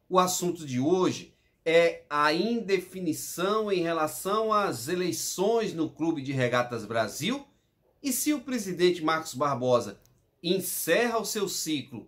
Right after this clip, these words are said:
ao final da Série B ou se permanecerá no clube até o final do Campeonato Alagoano. Antes da gente conversar sobre esse tema, deixa eu te convidar a se inscrever no canal,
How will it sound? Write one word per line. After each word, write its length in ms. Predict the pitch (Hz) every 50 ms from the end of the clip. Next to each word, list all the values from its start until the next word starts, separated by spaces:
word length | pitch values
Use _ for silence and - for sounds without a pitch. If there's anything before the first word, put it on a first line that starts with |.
| _
ao 240 | - 131 151 170 165
final 460 | 165 - - 147 123 120 117 117 113
da 100 | 110 113
Série 300 | 113 - - - - 202
B 380 | 165 123 131 170 233 302 302 - _ _ _ _ _ _ _ _ _ _ _
ou 200 | - 202 220 226
se 260 | 214 - - - 214
permanecerá 1040 | 202 - - 202 202 196 185 185 185 180 180 185 190 185 - - 147 139 139 151 180 196
no 180 | 202 170 139
clube 500 | - - 143 156 170 175 170 175 175 - _ _ _ - - - _
até 380 | 175 170 165 165 - 160 156
o 80 | 160 156
final 560 | - - 170 143 123 120 123 127 135 139 131
do 180 | 107 120 123 123
Campeonato 840 | - 135 - - 127 117 104 104 107 110 110 - - 120 117 117 -
Alagoano. 680 | - 123 113 113 113 113 101 107 104 95 87 76 62 - - - _ _ _ _ _ _ _ _ _ _ _ _ _ _ _
Antes 240 | 151 185 196 190
da 140 | 202 247 240
gente 200 | - 233 240 226
conversar 480 | - 233 233 226 220 202 202 208 202 196
sobre 260 | 196 196 190 196 190
esse 160 | 185 180 180
tema, 440 | - - 185 233 254 226 - - - _ _ _ _ _ _ _ -
deixa 260 | 139 175 190 190 226
eu 60 | 220
te 60 | -
convidar 380 | - 240 233 220 180 185 180 180
a 40 | 180
se 160 | 180 - 190
inscrever 580 | 180 180 - - 170 170 143 127 113 151 165 156
no 80 | 160
canal, 580 | 160 - 139 123 123 147 180 208 208 196 202 -